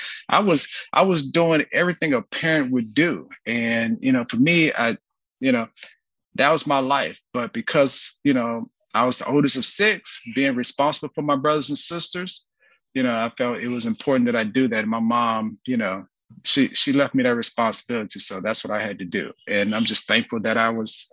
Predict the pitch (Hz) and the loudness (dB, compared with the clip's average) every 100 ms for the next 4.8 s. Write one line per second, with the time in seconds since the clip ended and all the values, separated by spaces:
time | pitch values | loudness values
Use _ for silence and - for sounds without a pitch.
0 | - 202 117 110 - - - - - - | -4 -2 -2 -4 -12 -20 -16 -14 -14 -4
1 | 165 147 139 147 135 135 135 135 120 123 | 2 4 4 2 2 2 0 0 0 0
2 | 123 113 117 127 131 123 - 123 123 123 | -2 -2 -4 -4 -4 -2 -2 -2 -6 -6
3 | 117 117 113 110 120 117 110 - 117 113 | -8 -10 -6 -4 -4 -6 -4 -4 -2 -2
4 | 107 117 117 117 104 - 95 | -4 -2 2 2 2 -6 -14